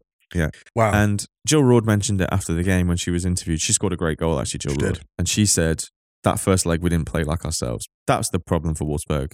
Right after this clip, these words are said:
Speaker 1: Much of it was lost in that first leg, the five one in Camp Nou, which you can understand with over ninety thousand people there, it could be quite an over-, overwhelming experience. But Wolfsburg are a better football team than they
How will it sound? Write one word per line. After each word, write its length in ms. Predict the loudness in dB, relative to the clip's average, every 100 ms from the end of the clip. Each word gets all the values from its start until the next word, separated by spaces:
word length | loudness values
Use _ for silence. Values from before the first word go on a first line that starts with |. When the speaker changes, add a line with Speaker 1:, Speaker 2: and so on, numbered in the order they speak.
| _
Speaker 1:
Much 260 | -4 -2 -2
of 80 | -2
it 60 |
was 140 | -2 -2
lost 240 | -2 -2
in 60 | -4
that 140 | -4
first 260 | -4 -6 -4
leg, 240 | -6 -6 -8
the 60 | -6
five 300 | -2 -2 -2
one 280 | -2 -4 -8 _ -8
in 120 | -6 -4
Camp 220 | -4 -2
Nou, 180 | -2 2
which 420 | 0 0 -6 -8 _ _ _ _ _ _ _ _
you 120 | -2
can 100 | 2 2
understand 580 | 2 2 2 2 2
with 100 | 2
over 180 | 2 2
ninety 300 | 2 2 2
thousand 340 | 0 0 0 0
people 300 | 0 0 0
there, 340 | 2 0 -2 -4
it 180 | -8 -6
could 160 | -4 -4
be 80 | -4
quite 280 | 0 0 -2
an 80 | 0
over-, 480 | 2 2 2 0 0 -2 0
overwhelming 580 | 2 2 2 2 2 -2
experience. 680 | -4 -2 -2 0 -4 -8 -14 _ _ _ -2
But 140 | 2
Wolfsburg 420 | 2 2 2 0 2
are 160 | 2 2
a 40 |
better 260 | 2 0 -2
football 260 | -4 -2 -2
team 240 | -2 -2
than 140 | -2 -2
they 280 | 0 -2